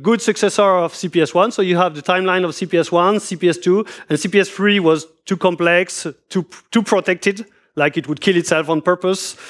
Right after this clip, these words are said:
Uh, so C P S two was probably the, like, the last successful hardware made by Capcom. C P S two was really good, f-, very good games. And this is all the C P S two hacks that existed. Bootlegs, ga-, region swap, whatever,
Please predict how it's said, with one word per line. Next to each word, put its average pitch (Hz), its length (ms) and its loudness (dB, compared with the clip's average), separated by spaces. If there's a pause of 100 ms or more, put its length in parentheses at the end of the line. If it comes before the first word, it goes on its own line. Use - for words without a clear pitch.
(520)
Uh, 175 240 2
so 190 240 2
C 214 160 -2
P 240 100 4
S 214 80 2
two 226 220 0
was 185 260 2
probably 208 400 2
the, 175 140 2
like, 170 440 0
the 160 140 0
last 175 320 2
successful 175 580 -2
hardware 156 440 2
made 151 200 -2
by 135 140 0
Capcom. 190 400 -4
C - 140 -6
P 165 120 0
S 156 100 0
two 202 120 -2
was 180 280 2 (160)
really 165 280 2
good, 135 320 -4 (340)
f-, - 200 -20 (260)
very 190 320 0
good 151 160 -4
games. 139 380 0 (340)
And 190 300 2
this 220 160 0
is 226 80 -2
all 196 280 4
the 175 460 2
C - 160 -12
P 175 140 2
S 160 40 2
two 147 140 0
hacks 156 280 0
that 208 260 -2
existed. 135 540 -2 (360)
Bootlegs, 156 640 0 (400)
ga-, 165 160 2
region 180 380 2
swap, 160 440 -2 (480)
whatever, 160 540 -2